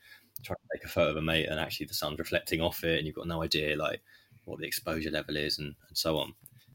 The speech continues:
When you've got the viewfinder, it kind of hides that all away. So it just, you don't have that sunlight bother. You can see exactly what you're framing. You can see, you know, um, you can put little graphs and stuff on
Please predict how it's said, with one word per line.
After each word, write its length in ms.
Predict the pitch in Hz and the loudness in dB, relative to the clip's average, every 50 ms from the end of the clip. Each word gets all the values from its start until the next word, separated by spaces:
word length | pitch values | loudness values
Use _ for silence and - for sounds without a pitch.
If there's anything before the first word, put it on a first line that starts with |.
| _ _ | _ _
When 120 | 87 85 | -6 0
you've 80 | 80 92 | 2 4
got 160 | 90 87 - | 4 4 4
the 140 | - 87 - | 4 4 4
viewfinder, 280 | - 80 71 80 80 | 2 0 -4 -4 -6
it 120 | - - - | -8 -8 -6
kind 140 | - 78 | -4 -4
of 80 | 76 - | -4 -4
hides 260 | - 82 78 - - - | -2 -2 -2 -2 0 -2
that 80 | - | -2
all 120 | - 73 73 | 0 0 0
away. 260 | 73 78 80 82 80 | 2 2 0 0 0
So 160 | - - 80 | 0 2 2
it 260 | 78 71 - 73 - | 2 4 2 0 -2
just, 340 | - 90 - - - - - _ | -2 0 0 0 0 -2 -6 _
you 100 | - 85 | -6 -4
don't 140 | 82 78 73 | -2 -2 -2
have 120 | 78 - | -4 -4
that 140 | - 78 - | -4 -2 -2
sunlight 380 | - - 85 80 80 78 71 - | 0 0 2 2 2 0 0 0
bother. 280 | - 82 80 92 82 - - - - - - - - - - - - | 0 0 2 2 0 0 -4 -10 -18 -18 -18 -20 -20 -20 -20 -8 -4
You 120 | - 85 | -2 -2
can 140 | - - 85 | 0 0 0
see 160 | - - 87 | 2 2 2
exactly 400 | 80 80 - 82 82 - - 90 | 4 6 6 6 6 4 2 2
what 80 | 82 71 | 2 2
you're 100 | 73 - | 2 0
framing. 600 | - - - 107 101 101 101 101 95 98 98 95 | 0 4 6 8 8 8 8 8 6 6 6 6
You 100 | 87 82 | 4 2
can 180 | - 85 80 | 0 -2 -4
see, 380 | - - 82 80 76 76 76 - - | 0 2 2 2 4 2 0 -4 -4
you 80 | 80 | -6
know, 160 | 76 76 76 71 - _ _ - - - - | -4 -4 -6 -8 -10 _ _ -20 -12 -6 -4
um, 280 | 78 78 71 71 67 - | -4 -4 -4 -6 -8 -10
you 80 | - - | -8 -8
can 100 | 87 80 | -6 -4
put 140 | - 82 | -2 -2
little 160 | 73 60 73 76 | -2 -2 -2 0
graphs 340 | 80 80 80 78 - - | 2 2 2 2 2 0
and 100 | - 82 | -4 -4
stuff 180 | - - 78 - - | -2 -4 -4 -2 0
on 300 | 78 78 78 76 71 | 0 0 0 -2 -4